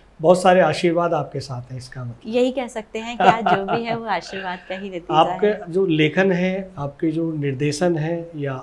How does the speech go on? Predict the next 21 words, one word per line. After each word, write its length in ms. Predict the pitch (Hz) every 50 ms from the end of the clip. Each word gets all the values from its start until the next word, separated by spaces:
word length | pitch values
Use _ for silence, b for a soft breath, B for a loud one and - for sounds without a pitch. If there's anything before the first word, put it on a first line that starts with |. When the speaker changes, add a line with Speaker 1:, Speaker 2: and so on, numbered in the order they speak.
| - -
Speaker 1:
आपका 540 | 139 135 131 - - - 143 139 139 143 131 131
जो 300 | 135 135 131 127 127 b b b b b b _ -
अभिनय 300 | 147 139 147 151 160 170
है, 340 | 180 165 165 165 170 170 160
या 120 | 160 147
वॉइस 400 | 127 123 131 147 170 165 - 175
ओवर 260 | 165 156 165 160 156
है, 260 | 151 160 170 170 B B B B B B _
इन 140 | 208 226 226
सभी 280 | 233 - 202 202 233 233
के 100 | 240 226
क्षेत्र 360 | 226 - 196 190 190 208 196
में 140 | 202 214 214
आप 140 | 208 202 -
अपना 260 | 175 - 175 170 175
प्रेरणा 420 | 175 - 170 160 156 156 165 165
स्रोत 360 | 160 - 165 151 151 156 151 - -
किन्हें 200 | 175 156 156 156
मानते 420 | 147 123 117 110 - - _ -
हैं? 140 | - _ _ _ _ _ - - _ - - _ _ _ _ _ _ _ _ _ _ _ _ _ _ _ _ _ _ _ _ _ - - 170 175 - - _ b b b b b b b b b b _ _ _ - -
Speaker 2:
अ, 520 | 214 214 214 220 220 220 220 214 202 180